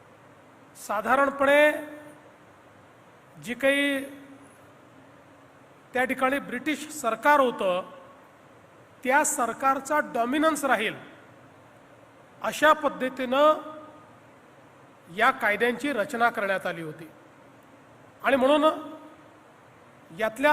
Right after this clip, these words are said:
अनेक तरतुदी अशा होत्या की ज्या एखाद्या डेमोक्रॅटिक सोसायटीमध्ये कदाचित त्याच्या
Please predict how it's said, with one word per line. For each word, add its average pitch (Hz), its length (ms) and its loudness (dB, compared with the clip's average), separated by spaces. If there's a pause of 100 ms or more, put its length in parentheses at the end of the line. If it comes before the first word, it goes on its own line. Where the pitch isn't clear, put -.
अनेक 285 420 0
तरतुदी 285 480 -4
अशा 285 240 2
होत्या 196 480 2 (1400)
की 254 100 -6
ज्या 262 240 4 (1500)
एखाद्या 269 460 0
डेमोक्रॅटिक 277 720 0
सोसायटीमध्ये 262 920 -2 (1600)
कदाचित 262 600 2 (1900)
त्याच्या 247 320 2